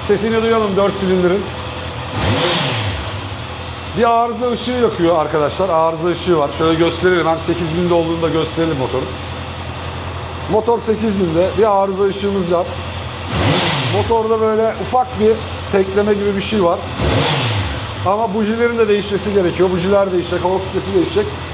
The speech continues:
Bütün A'dan Z'ye ağır bakımları yapılacak. Tabii ciddi maliyetler olacak ama hiç sorun yok. Böyle sıfır gibi bir tane motora her şey değer abi. Sıfır gibi çünkü. İnanılmaz güzel mekaniği. Öyle temiz, öyle güzel ki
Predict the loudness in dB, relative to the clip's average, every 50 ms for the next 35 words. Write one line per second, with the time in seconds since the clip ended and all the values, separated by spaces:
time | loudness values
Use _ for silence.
0 | -4 -2 0 0 2 2 2 2 2 2 0 0 0 0 2 2 2 2 2 2
1 | 2 2 2 2 2 2 0 -2 -2 0 2 2 2 2 2 0 -2 -2 0 0
2 | 0 -2 -2 -6 -8 -10 -8 -8 -8 -4 -2 0 0 0 0 -2 -4 -4 -4 -2
3 | 0 2 2 2 2 2 0 0 -2 0 0 2 2 2 2 0 0 0 0 -2
4 | -4 -8 -10 -6 -2 -2 0 0 0 0 -2 -4 -8 -6 -2 0 0 0 2 2
5 | 2 4 4 4 2 2 0 0 0 2 2 2 2 0 -2 -4 -4 -4 -2 -2
6 | 0 0 2 2 2 0 0 0 2 2 2 2 0 0 0 0 0 0 0 -2
7 | -2 -4 -8 -8 -8 -8 -8 -6 -2 -2 0 0 -2 0 0 2 2 4 2 2
8 | 0 0 -2 -4 -4 -6 -6 -2 0 0 2 2 0 -2 -2 -2 -2 -2 0 0
9 | -2 -2 -4 -8 -10 -10 -8 -4 -2 0 0 0 2 2 0 0 0 -2 -2 -2
10 | -2 -2 -2 -4 -4 -4 -6 -6 -6 -6 -6 -4 -2 0 2 2 4 4 4 4
11 | 4 2 2 0 0 0 0 0 0 0 -2 -4 -2 0 0 0 2 2 0 -2
12 | -4 -6 -8 -4 -2 2 2 4 4 2 2 2 2 2 0 -2 -4 -4 0 2
13 | 4 4 4 4 2 2 2 2 2 2 0 -2